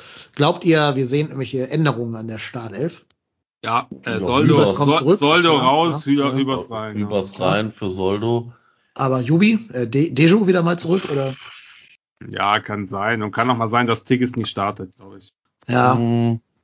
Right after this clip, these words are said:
Speaker 1: war schon
Speaker 3: Ja.
Speaker 1: wenig von Tigges, ne? Muss man sagen.
Speaker 3: Ja. Aber auch dann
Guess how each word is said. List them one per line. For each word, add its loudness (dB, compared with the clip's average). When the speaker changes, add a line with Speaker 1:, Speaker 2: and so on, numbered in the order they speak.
Speaker 1:
war 2
schon -2
Speaker 3:
Ja. 0
Speaker 1:
wenig 4
von -8
Tigges, -8
ne? -10
Muss -14
man -10
sagen. -8
Speaker 3:
Ja. -2
Aber -4
auch -6
dann 2